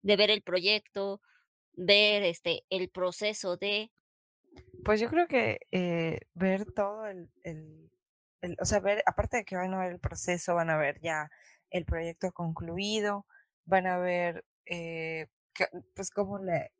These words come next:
Speaker 2: le hacemos nosotros para, <laughs> para estar, eh, haciendo el proyecto. O sea, yo,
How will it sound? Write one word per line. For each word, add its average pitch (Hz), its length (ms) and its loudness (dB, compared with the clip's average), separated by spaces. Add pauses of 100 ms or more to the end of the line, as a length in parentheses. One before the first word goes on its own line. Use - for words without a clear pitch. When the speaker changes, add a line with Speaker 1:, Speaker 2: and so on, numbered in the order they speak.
Speaker 2:
le 165 100 4
hacemos 185 420 2
nosotros 175 540 0
para, - 260 2
<laughs> - 1120 0
para 190 200 6
estar, 202 500 -4 (460)
eh, 175 440 -4 (300)
haciendo 185 540 0
el 175 100 -10
proyecto. 170 640 -6
O - 20 -8
sea, 277 100 -8 (160)
yo, 311 100 -4